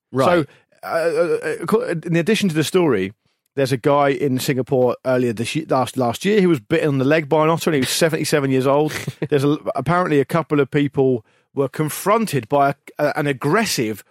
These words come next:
Speaker 2: romp of otters in Alaska
Speaker 1: Right.
Speaker 2: last year as well. Uh, and there's been a lot of incidents of them, um, attacking dogs, attacking children and adults. Now, to me, if you walk it through a, if you walk through a park and you see, I don't know, a fucking bear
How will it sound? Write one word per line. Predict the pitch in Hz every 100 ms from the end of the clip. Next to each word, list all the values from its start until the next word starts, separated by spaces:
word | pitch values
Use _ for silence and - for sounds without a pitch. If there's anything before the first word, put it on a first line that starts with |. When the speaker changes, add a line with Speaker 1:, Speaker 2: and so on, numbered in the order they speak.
| _
Speaker 2:
romp | 135 135 131
of | 135
otters | 117 110 131 143 - _ _
in | - 147 143
Alaska | 151 147 196 202 - 76 160 - _
Speaker 1:
Right. | 123 95 110
Speaker 2:
last | 131 120 -
year | 139 127
as | 120
well. | 170 120 123 139 _ _ _ -
Uh, | 147 -
and | 165 160
there's | - 147 151
been | 165
a | 156
lot | 196
of | 180
incidents | 180 143 143 139
of | 120
them, | 139 139
um, | - 131 131
attacking | - - 143 131 120
dogs, | 170 175 175 -
attacking | - 139 127 127
children | - 170 147 151
and | - 151
adults. | - 160 131 90 - - _ _
Now, | 180 180 185 _ _ _ _ _
to | -
me, | 214 277 180 92 180 - _ _ _ _ _ _ _
if | 175
you | 262
walk | 240 247 175
it | 185
through | - 196
a, | 175
if | 165 165
you | 202
walk | 190 160
through | 160
a | 131
park | 156 135 127
and | 123
you |
see, | 120 135
I | 127
don't |
know, | 104
a | 92
fucking | 123 113 98
bear | - 123 76 107